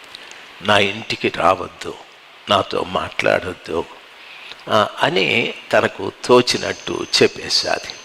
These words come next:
అను అనేటటువంటి బిడ్డ ఆ మాటలు విని చాలా దుఃఖపడి, "నేనేం చేయాలి ఇప్పుడు?" అని ఒకరోజు నన్ను నేరుగా వారింటికి వెళ్ళి ఆయమ్మ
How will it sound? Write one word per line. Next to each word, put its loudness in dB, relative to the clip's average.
అను 2
అనేటటువంటి 2
బిడ్డ 0
ఆ 4
మాటలు 0
విని -2
చాలా 0
దుఃఖపడి, -2
"నేనేం 4
చేయాలి 0
ఇప్పుడు?" -2
అని 0
ఒకరోజు 4
నన్ను 2
నేరుగా 2
వారింటికి 0
వెళ్ళి 0
ఆయమ్మ 0